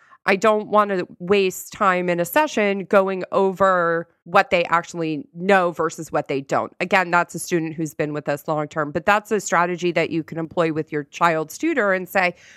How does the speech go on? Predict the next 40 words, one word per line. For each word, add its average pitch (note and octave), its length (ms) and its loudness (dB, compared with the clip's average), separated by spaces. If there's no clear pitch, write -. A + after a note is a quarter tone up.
"Look, G#3 260 2
I F#3+ 80 2
don't F#3 300 0
want F#3+ 180 0
them F3 160 0
doing F3 340 -2
all E3 140 4
the E3+ 100 0
homework G3 360 -2
with D#3+ 120 -2
you. D#3 120 -2
I D#3 60 0
really G3 300 -2
want E3+ 240 -2
them D#3+ 160 -4
just D#3+ 220 -10
focusing D#3+ 480 -4
on D3+ 140 -2
areas D#3+ 440 -2
of C#3+ 80 -10
challenge D#3 500 -4
that B2+ 140 -4
they B2+ 140 -6
have." - 340 -10
And G#3 140 0
that's A#3 160 2
an A3+ 80 -2
expectation G3 600 0
that E3 120 -4
you E3 80 -6
can D#3+ 140 -8
set - 340 0
with E3 160 -2
your D3+ 140 -4
child D3+ 420 0
and D3 140 -4
with D3 160 -8
your C#3+ 80 -6
child's C#3 420 -6
tutor. B2 380 -6